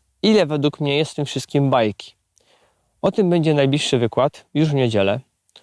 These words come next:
od ósmej rano na Hektar Wiedzy P L, na który Was serdecznie zapraszam. Kłaniam się nisko.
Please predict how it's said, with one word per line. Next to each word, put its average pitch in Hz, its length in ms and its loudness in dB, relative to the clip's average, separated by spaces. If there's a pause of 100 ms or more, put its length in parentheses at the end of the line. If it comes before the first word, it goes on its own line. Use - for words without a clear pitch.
(120)
od 120 240 0
ósmej 127 320 0
rano 113 380 0
na 127 100 -2
Hektar 120 320 -2
Wiedzy 113 240 0
P 104 120 -2
L, 127 100 2
na 147 100 0
który 135 220 0
Was 113 140 0
serdecznie 107 520 -4 (260)
zapraszam. 117 480 -4 (240)
Kłaniam 110 320 0
się 101 160 -8
nisko. - 320 -10